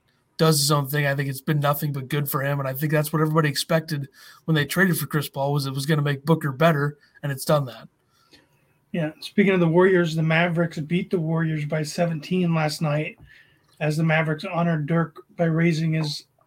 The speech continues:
Speaker 2: uh, number into the rafters.
Speaker 1: I'm always a big Dirk fan. One thing that disappoints me, though, is that Dirk got a ring and Steve Nash didn't.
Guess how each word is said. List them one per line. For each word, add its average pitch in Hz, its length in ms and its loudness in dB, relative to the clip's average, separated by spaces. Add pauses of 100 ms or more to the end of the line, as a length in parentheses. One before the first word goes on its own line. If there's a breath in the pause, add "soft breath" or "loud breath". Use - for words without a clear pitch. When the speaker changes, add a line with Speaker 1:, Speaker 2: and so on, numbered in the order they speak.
Speaker 2:
uh, 151 340 -4 (1700 loud breath)
number 165 340 4
into 160 180 0
the 151 120 -2
rafters. 147 760 -6 (580)
Speaker 1:
I'm 170 120 2
always 196 280 6
a 156 60 4
big 135 280 0
Dirk 127 220 -4
fan. 117 300 -6
One 190 200 2
thing 233 100 4
that 175 140 4
disappoints 170 520 2
me, 175 80 2
though, 165 120 6
is 151 100 2
that 131 100 -6
Dirk 165 260 2
got 170 180 2
a 151 40 2
ring 147 320 0
and 131 120 -6
Steve 147 260 -4
Nash 139 300 -6
didn't. 160 400 0